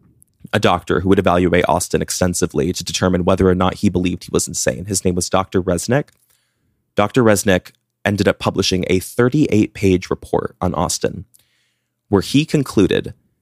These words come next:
that he believed Austin was deep inside a psychotic episode. And the reason being that he believed this was because Austin was not aware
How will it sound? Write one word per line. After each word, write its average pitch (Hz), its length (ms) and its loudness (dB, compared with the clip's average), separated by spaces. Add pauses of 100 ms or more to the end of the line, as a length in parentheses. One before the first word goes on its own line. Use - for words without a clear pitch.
(160)
that - 100 -4
he - 160 2
believed 107 400 2
Austin 92 420 0
was 92 240 0 (320)
deep 117 400 0
inside 95 560 2 (120)
a - 40 -2
psychotic 90 640 -2
episode. - 580 -4 (680)
And 90 260 0
the 92 80 2
reason 117 360 4
being 92 420 0 (160)
that 87 120 -2
he 95 80 -4
believed 98 360 2
this - 180 -4
was 85 100 -6
because 92 300 -2 (100)
Austin 101 500 0
was 95 200 0
not 98 280 0
aware 95 640 0